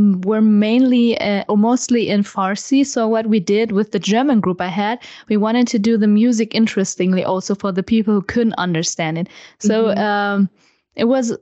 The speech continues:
Speaker 1: a blessed time, a blessed time with, uh, worship, joyful music, just the cultures coming together, and we're trying to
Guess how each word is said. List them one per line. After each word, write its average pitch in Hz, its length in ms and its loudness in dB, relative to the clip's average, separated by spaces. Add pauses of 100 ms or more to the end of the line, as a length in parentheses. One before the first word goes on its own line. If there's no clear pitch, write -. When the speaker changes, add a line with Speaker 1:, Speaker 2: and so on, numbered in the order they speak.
(140)
Speaker 1:
a 233 60 0
blessed 294 380 0
time, 214 440 0
a 208 60 2
blessed 208 380 -2
time 202 220 -2
with, 202 320 -2
uh, 190 460 -2
worship, 202 480 -2
joyful 226 480 0
music, 262 800 2 (100)
just 202 400 -6
the - 60 -2
cultures 220 460 -4
coming 240 340 2
together, 208 580 -2
and 196 220 0
we're 208 60 2
trying 202 320 -4
to 196 260 -4